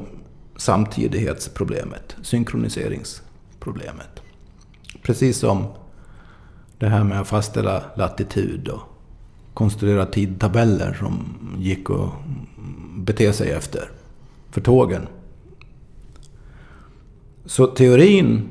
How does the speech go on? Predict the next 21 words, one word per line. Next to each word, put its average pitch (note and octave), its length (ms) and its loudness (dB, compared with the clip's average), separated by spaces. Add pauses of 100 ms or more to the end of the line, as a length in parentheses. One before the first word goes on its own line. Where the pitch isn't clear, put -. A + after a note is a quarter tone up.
(760)
handlar A2+ 340 4
om G2 100 0
synkroniseringsproblemet. - 1300 -4 (640)
De A2 160 0
samhällsproblem B2+ 880 6
man G2+ 120 4
hade G#2 260 0
att G2+ 60 -2
brottas - 420 -4
med A#1 160 -4 (1000)
handlar G#2+ 300 0
om G#2 60 -2
synkronisering - 680 -4 (140)
av G2 120 -4
aktiviteter. C#3 760 2 (760)
Och A#2 100 2
vad A#2+ 100 6
var B2 120 8
det A2+ 60 4
Einstein A2+ 460 2
gjorde G#2+ 380 2